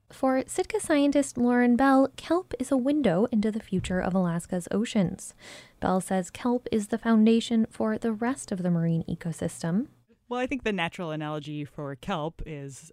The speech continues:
Speaker 2: like the forests that we're used to walking through on land. And if you are lucky enough to swim, uh, in our coastal ocean and swim through a kelp forest, it might remind you of forests on land. And it's an apt analogy because they are really important habitat and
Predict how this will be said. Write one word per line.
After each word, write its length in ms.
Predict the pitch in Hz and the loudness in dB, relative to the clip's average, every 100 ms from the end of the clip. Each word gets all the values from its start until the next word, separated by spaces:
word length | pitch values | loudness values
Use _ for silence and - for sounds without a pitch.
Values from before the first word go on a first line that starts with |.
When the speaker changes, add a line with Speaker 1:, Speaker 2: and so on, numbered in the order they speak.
| - | -16
Speaker 2:
like 280 | 143 139 - | -6 -6 -6
the 80 | 139 | -6
forests 400 | - 117 123 - | -2 -2 -2 -6
that 160 | - | -6
we're 100 | 147 | -6
used 320 | 135 139 - - | -4 -6 -6 -4
to 140 | 147 | -2
walking 380 | 147 156 - 170 | 0 -2 -2 -6
through 220 | - 156 | -2 -2
on 140 | 147 151 | 0 -2
land. 300 | 139 131 143 | -2 -4 -4
And 140 | 156 | -4
if 120 | 147 | -2
you 180 | 165 151 | -2 0
are 100 | 143 | 2
lucky 260 | 151 - 160 | 0 -2 -2
enough 240 | 147 - | -2 -2
to 80 | 165 | -4
swim, 600 | - 202 190 185 208 220 | 0 2 4 6 6 4
uh, 300 | 175 165 160 | 0 0 0
in 160 | 151 170 | 0 0
our 120 | 160 | 0
coastal 420 | - 156 - 160 | 0 -4 -2 -2
ocean 460 | 135 156 - 202 214 | -2 -2 0 2 2
and 360 | 156 147 151 123 | 2 2 0 -2
swim 240 | - 156 | 0 0
through 200 | - 170 | 2 0
a 60 | 156 | 2
kelp 260 | 156 - | -2 -4
forest, 380 | - 170 147 - | 0 2 2 0
it 100 | 139 | -2
might 160 | 151 151 | -2 -2
remind 380 | 139 139 180 | -4 -2 -2
you 220 | 143 - 131 | -4 -10 -8
of 280 | 135 123 - - - - | -8 -10 -14 -20 -20 -6
forests 280 | 151 135 - | -4 -2 -4
on 100 | 117 | -4
land. 180 | 117 127 | -4 -2
And 80 | |
it's 140 | 135 147 | -4 -4
an 100 | 131 | -6
apt 220 | 127 - | -6 -6
analogy 420 | 135 143 127 120 | -4 -4 -4 -6
because 500 | 127 131 - 131 - - - - - | -8 -8 -6 -8 -8 -16 -20 -14 -10
they 120 | 120 | -8
are 220 | 117 123 123 | -8 -8 -4
really 260 | 156 175 | 0 2
important 320 | 165 165 170 | 2 -2 -2
habitat 500 | 185 196 226 214 - - - - - - | -2 -2 0 0 -2 -10 -20 -20 -20 -8
and 360 | 151 143 143 | -4 -2 -2